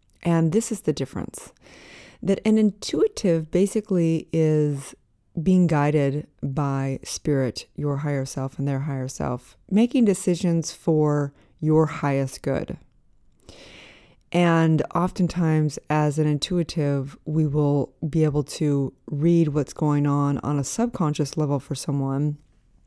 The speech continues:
and basically be able to know what limiting beliefs they're projecting into their future. Whereas a psychic basically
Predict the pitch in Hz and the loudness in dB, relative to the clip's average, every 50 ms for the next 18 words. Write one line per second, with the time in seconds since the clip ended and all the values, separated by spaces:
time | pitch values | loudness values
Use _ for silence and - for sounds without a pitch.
0 | _ _ _ _ - 180 180 165 202 208 202 - 196 - 180 165 156 175 165 165 | _ _ _ _ -2 -2 4 6 6 6 6 4 0 2 2 4 4 4 4 6
1 | 156 160 156 151 147 147 151 - - 143 160 160 160 143 - - 160 147 135 147 | 4 4 2 4 2 2 2 0 2 2 2 2 2 0 0 0 -2 0 0 0
2 | 143 139 151 151 151 143 - - - - 147 151 147 143 139 - - 156 139 - | 0 2 2 2 2 2 -2 -6 -10 -6 -2 0 0 0 0 -2 -4 -6 -4 -2
3 | - 135 139 - - - 147 147 - - - 131 135 131 - - - 139 131 135 | -4 -4 -4 -6 -6 -6 -4 -4 -4 -4 -4 -4 -4 -4 -4 -4 -4 -2 -2 -2
4 | 127 - _ - 143 156 139 - - - 131 - - - - - - _ _ _ | -4 -8 _ -6 -4 -4 -4 -4 -4 -8 -8 -8 -6 -8 -8 -10 -10 _ _ _
5 | _ _ - - - - - - - - - - - - 170 180 190 190 - - | _ _ -20 -20 -20 -20 -20 -20 -20 -20 -20 -14 -6 0 2 2 2 2 2 0
6 | 185 180 180 170 175 - - 160 160 156 151 - - - - 214 240 302 359 - | 2 2 2 0 -2 -4 -2 0 0 0 0 -2 -4 -6 -2 0 0 0 0 0
7 | - 135 131 170 - - - - - - 156 147 175 175 175 - 196 - - 185 | -2 -2 -2 -4 -8 -10 -20 -14 -10 -10 -4 0 0 0 0 -2 -4 -4 -2 0
8 | 170 165 156 156 151 | 0 2 2 0 -2